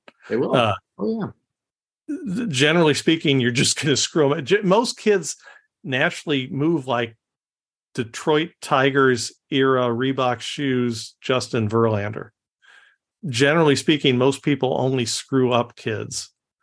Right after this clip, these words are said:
Speaker 2: Uh, now, there are a few things you have to do to deal with the problem of kind of pushing the ball and throwing like a girl, that kind of stuff.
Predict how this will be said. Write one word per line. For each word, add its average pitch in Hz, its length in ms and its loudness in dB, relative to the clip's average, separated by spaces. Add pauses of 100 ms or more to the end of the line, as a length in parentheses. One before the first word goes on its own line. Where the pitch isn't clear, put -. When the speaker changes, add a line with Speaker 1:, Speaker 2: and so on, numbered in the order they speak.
(240)
Speaker 2:
Uh, 101 260 0 (320)
now, 165 120 4
there 185 120 6
are 165 40 4
a - 40 0
few 233 200 4
things 170 320 2
you 139 100 4
have 135 200 2
to 135 100 0
do 127 240 2
to 120 360 -4 (200)
deal 135 180 4
with 127 120 2
the 117 60 2
problem 123 480 2
of 113 120 -6
kind 127 160 -2
of 110 60 -6
pushing 139 340 2
the 123 60 0
ball 117 380 4
and 110 180 -4
throwing 123 280 0
like 113 180 -2
a 120 60 -2
girl, 107 320 -2
that 113 200 -2
kind 117 140 -8
of 110 60 -4
stuff. 113 380 2